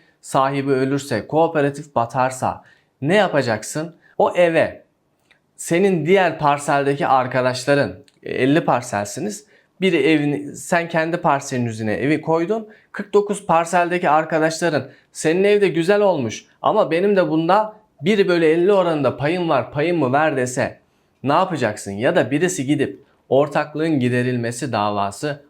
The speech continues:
açsa ne yapacaksın? Yani her türlü sıkıntı. Hobi bahçeleri her türlü sıkıntı. Şimdi yasal statü kazandırılsa ne olacak? Ne değişecek?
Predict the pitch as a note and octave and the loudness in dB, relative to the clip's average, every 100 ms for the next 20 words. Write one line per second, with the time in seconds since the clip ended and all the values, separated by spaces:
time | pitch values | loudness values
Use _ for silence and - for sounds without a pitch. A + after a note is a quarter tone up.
0 | _ - B2 - - A#2+ - - _ _ | _ -2 -2 -2 -2 -2 -2 -14 _ _
1 | _ - C3 D#3+ E3 C3+ A2 F#2 - - | _ -4 0 2 0 -2 -4 -4 -10 -16
2 | G#2+ _ _ _ _ A#2+ C3 B2+ - C#3+ | -20 _ _ _ _ -2 -2 -4 -2 0
3 | G3 F#3+ F#3 D3+ B2 - A2 G2 F2+ F#2+ | 0 0 0 0 -2 -6 -8 -10 -10 -10
4 | G2+ D3+ G3 E3 D3 - D3+ D3+ E3 D#3 | -2 0 2 0 -2 -2 -2 0 0 -4
5 | - _ D3+ F3 F3+ D3 G#2+ - - G2 | -8 _ -2 -2 -2 -4 -4 -6 -10 -12
6 | F2+ - F2+ _ _ _ - D3+ D#3+ C3+ | -12 -16 -20 _ _ _ -8 -4 0 2
7 | C3+ F3 F3 F3 F3 E3 - D#3+ E3 E3 | 2 0 0 -2 -6 -4 -2 0 0 0
8 | E3+ F3 E3+ F#3 F#3 D#3 A#2+ G#2 G2 - | -2 -2 0 0 2 2 2 -2 -4 -4
9 | A#2+ D#3 D#3 B2 - F#2+ F#2 | -2 0 2 0 -4 -8 -10